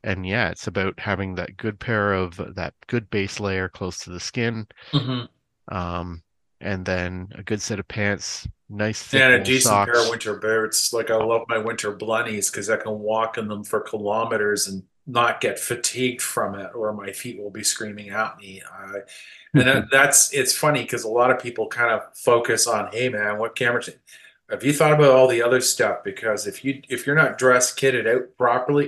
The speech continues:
Speaker 2: it's not gonna be a fun adventure.
Speaker 1: No.
Speaker 2: Like, I still remember that photo walk we did in the before times from Deneen Coffee to the Rebel
Speaker 1: Rebel
Speaker 2: House
Speaker 1: House.
Speaker 2: and in the middle of a snowstorm, and it was, like, minus twenty. Which is, like, the first fun snowstorm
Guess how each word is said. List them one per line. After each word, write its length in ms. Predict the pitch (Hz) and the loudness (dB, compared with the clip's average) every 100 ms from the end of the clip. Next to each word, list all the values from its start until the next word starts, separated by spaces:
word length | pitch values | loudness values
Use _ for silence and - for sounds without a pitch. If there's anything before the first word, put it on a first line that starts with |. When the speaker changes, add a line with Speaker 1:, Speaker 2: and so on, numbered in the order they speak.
| - | -2
Speaker 2:
it's 220 | 123 - | -4 -4
not 220 | 151 170 | -4 -2
gonna 220 | 156 156 | 2 2
be 160 | 147 143 | 4 0
a 80 | 127 | 0
fun 260 | - 135 | -2 -2
adventure. 640 | 135 - 131 139 - 82 - - - _ - | -2 0 0 0 -2 -4 -6 -20 -20 _ -6
Speaker 1:
No. 220 | 117 135 | -2 -2
Speaker 2:
Like, 160 | 98 - | -2 -2
I 40 | - | 0
still 260 | - 151 | 4 8
remember 340 | 151 147 143 135 | 8 8 6 6
that 240 | 120 110 | 4 2
photo 220 | - 131 127 | 2 4 4
walk 280 | 127 117 | 4 0
we 120 | 113 98 | -2 -6
did 220 | 117 - | -6 -4
in 60 | |
the 60 | 107 | -6
before 500 | 92 - - 127 131 | -8 -10 2 4 4
times 380 | 127 113 104 101 | 4 0 0 -4
from 220 | 110 98 | -8 -8
Deneen 380 | 101 104 120 120 | -6 -6 -4 -2
Coffee 480 | 117 117 120 120 104 | 0 2 0 -2 -6
to 300 | 101 95 95 _ _ _ _ _ _ | -6 -6 -8 _ _ _ _ _ _
the 80 | 98 | 2
Rebel 280 | 117 135 127 | 6 8 8
Speaker 1:
Rebel 60 | |
Speaker 2:
House 340 | 98 92 90 - | 8 4 2 -2
Speaker 1:
House. 100 | - | -4
Speaker 2:
and 80 | 92 _ _ 135 | -14 _ _ -4
in 80 | |
the 100 | 123 | 0
middle 240 | 117 131 123 | 4 6 6
of 80 | 107 | 6
a 60 | |
snowstorm, 720 | 104 135 139 131 131 120 117 110 | 4 4 2 2 2 4 2 0
and 100 | 101 | -6
it 40 | |
was, 120 | 101 | -4
like, 180 | 107 101 | -2 -2
minus 460 | 110 113 110 - - | 0 2 2 -2 -4
twenty. 680 | - 120 123 - 117 80 _ - - - _ - | -6 -2 0 0 -4 -6 _ -20 -20 -20 _ -6
Which 80 | - | -2
is, 140 | 117 | 0
like, 100 | 120 | 0
the 80 | 117 | -2
first 340 | - 151 147 | 4 4 4
fun 160 | - 131 | 0 0
snowstorm 680 | - - 127 131 139 117 | 2 4 2 2 2 0